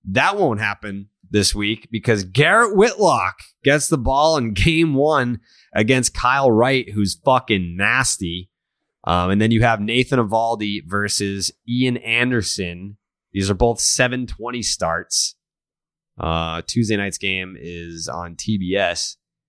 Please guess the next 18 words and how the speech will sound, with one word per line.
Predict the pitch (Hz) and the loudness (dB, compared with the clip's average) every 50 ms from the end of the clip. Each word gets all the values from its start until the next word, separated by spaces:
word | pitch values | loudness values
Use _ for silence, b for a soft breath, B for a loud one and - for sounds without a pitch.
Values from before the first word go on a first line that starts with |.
| _ _ _ _ _ _ _ _ _ _ - | _ _ _ _ _ _ _ _ _ _ -4
But | 90 87 | -4 -4
Kyle | - - - 123 135 147 151 | -2 -2 0 2 2 2 2
Wright, | 143 120 123 127 123 104 - _ _ _ _ _ _ _ _ _ _ _ _ _ _ _ _ _ _ _ _ _ _ _ _ _ _ _ _ _ _ | 2 0 0 -2 -6 -8 -12 _ _ _ _ _ _ _ _ _ _ _ _ _ _ _ _ _ _ _ _ _ _ _ _ _ _ _ _ _ _
he's | _ - - 104 104 104 101 98 92 85 92 | _ 2 4 4 6 6 4 2 0 -2 -4
in | - _ 101 104 | -6 _ -6 -4
the | 101 | -2
middle | 98 107 113 117 113 | 0 2 4 4 4
of | 107 95 90 | 4 2 0
a | 90 87 85 | -2 -2 -4
breakout | 85 85 107 107 104 98 - 87 80 - | -2 0 0 0 2 2 0 -2 -4 -4
campaign, | - 87 80 73 - 80 73 67 65 | -8 -12 -12 -10 -10 -12 -12 -12 -14
which | 71 85 - 98 | -14 -10 -10 -8
is | 92 80 | -8 -6
great | - - 107 98 123 127 120 117 - _ | -6 -4 0 0 0 0 0 -2 -8 _
for | - 110 | -10 -6
the | 101 95 | -4 -2
Red | 92 90 87 82 | 0 0 0 -2
Sox. | - - 69 64 60 - - - - - | -4 -4 -4 -6 -6 -6 -6 -8 -8 -8